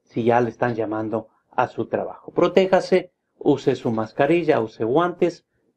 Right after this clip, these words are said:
llegue a la casa, lávese las manos, báñese, porque el virus se tiene que quedar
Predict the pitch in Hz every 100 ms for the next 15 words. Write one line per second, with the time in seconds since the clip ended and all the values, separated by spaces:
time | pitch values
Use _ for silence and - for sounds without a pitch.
0 | _ _ 127 123 120 101 - 156 156 160
1 | 151 _ _ _ _ _ 110 117 117 104
2 | - 101 104 147 151 151 135 123 135 131
3 | 123 - 131 131 _ _ _ _ 117 113
4 | 117 110 _ _ - 110 104 _ 131 165
5 | 175 180 180 _ 113 - 113 110 117 -
6 | 107 107